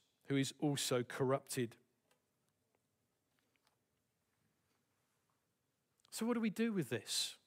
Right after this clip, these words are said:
Well, we know, don't we? You see, in John three,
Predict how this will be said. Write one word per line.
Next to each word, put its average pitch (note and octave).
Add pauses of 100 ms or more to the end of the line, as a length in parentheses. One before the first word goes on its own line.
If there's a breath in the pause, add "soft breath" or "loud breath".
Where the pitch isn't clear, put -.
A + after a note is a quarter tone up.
(460)
Well, D3+ (880)
we D#3
know, D3+
don't C3+
we? A2+ (2250)
You -
see, F3+
in F3
John G#3+
three, D3